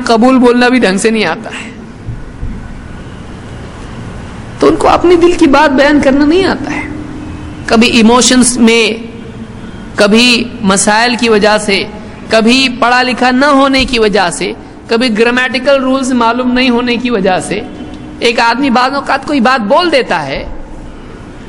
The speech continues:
اور سامنے والا اس کو بالکل قاعدے قانون سے ناپتا ہے۔ اس کا بولنے کا مطلب کیا ہے؟ ایسا؟ اچھا۔ کوئی آدمی مذاق مذاق میں کسی کو کوئی جملہ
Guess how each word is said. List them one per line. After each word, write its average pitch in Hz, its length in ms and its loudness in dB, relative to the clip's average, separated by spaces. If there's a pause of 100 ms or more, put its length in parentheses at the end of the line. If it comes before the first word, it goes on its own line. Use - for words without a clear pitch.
(120)
اور 180 120 0
سامنے 220 440 2
والا 240 260 2
اس 254 220 -2
کو 226 120 -2
بالکل 220 360 0 (160)
قاعدے 214 460 0
قانون 226 340 0
سے 233 120 0
ناپتا 180 440 -2
ہے۔ - 160 -12
اس 175 140 -8
کا 196 140 0
بولنے 190 360 2
کا 226 100 0
مطلب 214 360 -2
کیا 196 200 -2
ہے؟ - 100 -12
ایسا؟ 165 240 -2
اچھا۔ 170 480 -4 (1900)
کوئی 294 160 2
آدمی 302 260 4
مذاق 262 400 4
مذاق 247 300 4
میں 233 140 0
کسی 226 200 0
کو 233 120 2
کوئی 240 160 2
جملہ 214 220 4